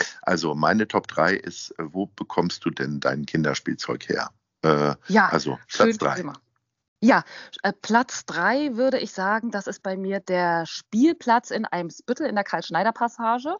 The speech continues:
Speaker 2: Den liebe ich sehr. Ähm, da, das würde ich, denke ich, auf Platz drei heben.
Speaker 1: Ja, Platz zwei.
Speaker 2: Ja, das,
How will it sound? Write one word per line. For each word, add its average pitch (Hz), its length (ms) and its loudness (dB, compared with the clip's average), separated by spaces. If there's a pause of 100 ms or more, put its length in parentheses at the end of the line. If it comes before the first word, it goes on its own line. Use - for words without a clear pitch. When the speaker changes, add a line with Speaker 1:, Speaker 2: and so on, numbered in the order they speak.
(560)
Speaker 2:
Den 247 220 4
liebe 220 200 2
ich 202 140 -4
sehr. 240 520 2
Ähm, 208 520 0
da, 180 400 2 (680)
das 185 220 0
würde 185 160 -2
ich, - 340 -8
denke 202 240 2
ich, - 120 -4
auf - 180 -6
Platz - 280 -10
drei 175 320 -2
heben. 269 300 2 (500)
Speaker 1:
Ja, 85 300 4
Platz - 320 -6
zwei. 90 320 -2 (140)
Speaker 2:
Ja, 156 480 -4 (460)
das, - 460 -8